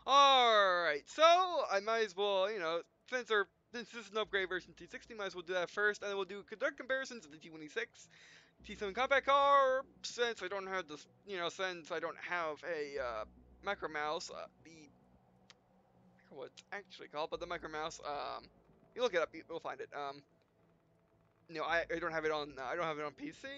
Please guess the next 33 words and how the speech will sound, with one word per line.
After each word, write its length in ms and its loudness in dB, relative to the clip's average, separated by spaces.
but 400 0
Notch 260 2
gets 140 -8
to 80 -18
be 80 -8
good 240 -4
enough. 280 -6
Uh, 340 0
then 180 -4
going 260 0
down 360 -2
in 60 -14
the 220 -12
descending 300 -10
order 340 0
of 300 2
things 240 -6
that 140 -4
I 180 -4
probably, 300 -8
yeah, 500 -6
just 160 -8
things 140 -8
that 80 -6
you 80 -4
can 80 -20
compare 240 -6
it 60 -10
to. 160 -8
All 340 8
right, 240 6
first 240 -2
off, 220 2